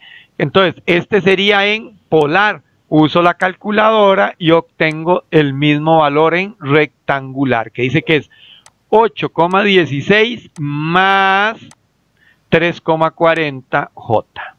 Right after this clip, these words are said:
más tres coma cuarenta J. Entonces ya tengo la corriente en, aquí tendría la corriente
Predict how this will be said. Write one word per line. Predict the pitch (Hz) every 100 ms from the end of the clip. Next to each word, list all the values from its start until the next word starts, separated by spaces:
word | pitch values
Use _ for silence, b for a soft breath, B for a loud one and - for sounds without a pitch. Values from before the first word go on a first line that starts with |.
| _ -
más | 113 -
tres | 117 -
coma | 107 110
cuarenta | - 104 87 92 101
J. | 95 -
Entonces | 107 143
ya | 151
tengo | - 165 175
la | 175
corriente | - 196 214 196 175 - 196 B B B B B
en, | 214 233 180 123 _ _ _ _ _ _ _ _ _ -
aquí | 127 - 143
tendría | 175 175 190
la | 185
corriente | - 190 190 196 160 - 120